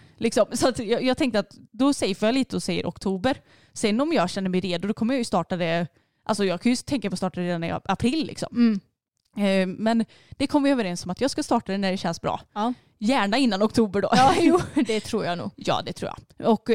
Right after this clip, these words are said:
Speaker 1: då sa Emily också att då måste du sätta att du ska fira när du uppnått något visst så.
Speaker 2: Mm.
Speaker 1: Och då sa jag att ja, men den dagen vi blir godkända i Medels H B,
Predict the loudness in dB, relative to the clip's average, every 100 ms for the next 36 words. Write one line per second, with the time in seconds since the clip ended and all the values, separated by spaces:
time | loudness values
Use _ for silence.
0 | 0 0 2 0 0 0 -2 -2 -6 -6
1 | -20 _ _ _ _ 2 4 4 2 -2
2 | 0 0 0 -4 -2 -2 -2 -4 -10 -10
3 | -6 -2 -2 -2 -8 -4 -2 -2 0 2
4 | 4 4 2 -2 -4 -6 -8 -6 -6 -6
5 | -6 0 2 2 0 -20 _ 0 2 4
6 | 2 2 2 2 2 0 0 0 0 2
7 | 4 4 4 2 0 2 2 2 0 0
8 | 2 2 2 0 0 0